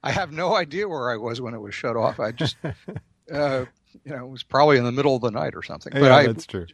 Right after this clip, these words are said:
Speaker 1: I, I was just, no, I, I'm, I'm actually a little bit surprised at how, uh, how much take-up this got, uh, and how quickly. I, I'm, and I'm very pleased that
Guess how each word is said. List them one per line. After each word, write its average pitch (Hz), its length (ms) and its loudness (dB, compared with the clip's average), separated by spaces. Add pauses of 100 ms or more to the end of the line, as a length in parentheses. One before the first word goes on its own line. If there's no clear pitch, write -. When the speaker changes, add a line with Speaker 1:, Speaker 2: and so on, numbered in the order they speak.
Speaker 1:
I, - 60 -10 (380)
I 127 120 -2
was 147 160 -2
just, 156 260 -4 (460)
no, 196 180 8
I, 175 80 10 (1300)
I'm, 160 280 0
I'm 165 140 2
actually 220 640 0
a 135 80 -8
little 185 320 0
bit 135 220 -2
surprised 110 580 0
at 87 80 -10
how, 123 640 -2 (320)
uh, 110 300 -6 (840)
how 139 220 0
much - 340 -2
take-up 107 520 0 (280)
this 110 220 -2
got, - 340 -2 (680)
uh, 107 200 -6 (100)
and 110 360 -6 (220)
how 120 180 -2
quickly. 107 500 -2
I, 110 320 0
I'm, 117 260 -6
and 143 100 4
I'm 135 140 4
very 170 180 4
pleased - 480 -6 (540)
that 110 320 -2